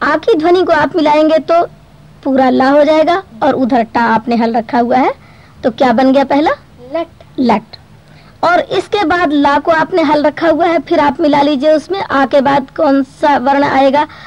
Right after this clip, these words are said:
Speaker 1: वर्णानुपूर्वी क्रम से?
Speaker 2: ई।
Speaker 1: ई। तो आप ई मिलाएंगे तो बन जाएगा
Speaker 2: लिट।
Speaker 1: लिट,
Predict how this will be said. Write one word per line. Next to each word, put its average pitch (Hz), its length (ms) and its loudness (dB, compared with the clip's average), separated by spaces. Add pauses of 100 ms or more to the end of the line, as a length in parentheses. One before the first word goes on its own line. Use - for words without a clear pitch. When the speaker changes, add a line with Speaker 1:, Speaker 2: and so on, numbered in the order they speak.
(120)
Speaker 1:
वर्णानुपूर्वी 294 840 0
क्रम 294 260 0
से? 359 140 -2 (460)
Speaker 2:
ई। 311 140 -8 (220)
Speaker 1:
ई। 240 220 0 (340)
तो 302 60 4
आप 277 380 -2
ई 311 140 -2
मिलाएंगे 302 460 2
तो 320 140 -2
बन 277 200 2
जाएगा 285 280 2 (300)
Speaker 2:
लिट। 427 460 -10
Speaker 1:
लिट, 262 360 0